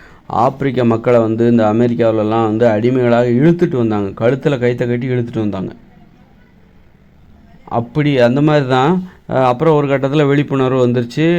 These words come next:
அப்புறம் வந்து அதற்கு எதிராக நிறைய பேர் போராடினாங்க, குரல் கொடுத்தாங்க, அதனால விட்டுட்டாங்க.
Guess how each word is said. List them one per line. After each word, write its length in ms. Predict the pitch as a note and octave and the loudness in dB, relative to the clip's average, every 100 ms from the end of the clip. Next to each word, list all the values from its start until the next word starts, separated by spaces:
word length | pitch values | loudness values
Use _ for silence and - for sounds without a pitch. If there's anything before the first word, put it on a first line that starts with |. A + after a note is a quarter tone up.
| E3 - - - | -2 -6 -20 -6
அப்புறம் 320 | B2 A#2+ C3+ | -4 -2 0
வந்து 200 | C3 C3 | 0 2
அதற்கு 320 | B2+ B2+ B2 | 0 0 -4
எதிராக 320 | B2+ B2+ C3 C3 | -2 -2 -2 0
நிறைய 240 | A#2+ B2 | 0 2
பேர் 180 | C3 A#2+ | 0 0
போராடினாங்க, 680 | B2 B2+ B2 A#2+ A#2+ C#3 | 0 2 2 2 0 -2
குரல் 300 | C3+ B2+ C3 | -4 -2 0
கொடுத்தாங்க, 400 | A#2+ A#2 F#2 F2 - - _ - - - - | 0 -2 -2 -4 -8 -14 _ -20 -20 -14 -2
அதனால 460 | A#2+ C3+ D3+ E3 | 0 2 2 2
விட்டுட்டாங்க. 520 | C#3 A#2+ A#2+ G2+ F#2+ | 2 -2 -4 -4 -4